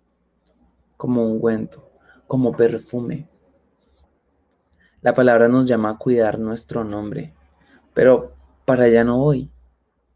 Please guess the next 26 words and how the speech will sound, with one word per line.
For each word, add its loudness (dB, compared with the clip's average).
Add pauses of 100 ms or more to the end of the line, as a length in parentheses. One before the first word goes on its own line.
(400)
Voy 4
es 0
al 2
nombre -2
de -4
Jesús. -14 (2000)
Eh, -4 (760)
y 0
es 0
que 0
la 4
iglesia 0
puede 2
decir 0
de -4
Jesús, -8 (380)
"Tu -4
nombre 2
es -12 (320)
como -6
un -8
perfume 0
grato 0
delante -4 (680)
de -2
mí. -4